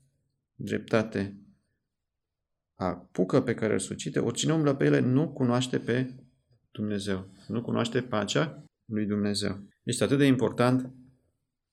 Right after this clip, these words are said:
ca să-L cunoaștem pe Dumnezeu. Dacă nu-L cunoaștem pe Dumnezeu, nu avem viață veșnică. Dacă nu cunoaștem căile Lui, nu avem viață veșnică.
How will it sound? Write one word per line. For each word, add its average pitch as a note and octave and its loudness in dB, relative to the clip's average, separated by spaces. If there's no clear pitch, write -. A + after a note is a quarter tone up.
ca - 0
să-L G2+ 0
cunoaștem G#2 0
pe G2+ -4
Dumnezeu. G2 -4
Dacă G#2 2
nu-L B2 6
cunoaștem A#2+ 2
pe G#2+ 0
Dumnezeu, G#2 0
nu A#2 0
avem A2 0
viață B2+ -2
veșnică. G2+ -8
Dacă G#2+ 2
nu A#2+ 4
cunoaștem C#3+ 4
căile C3 6
Lui, C3+ 2
nu F#3+ 2
avem A2 2
viață F#2+ -2
veșnică. - -10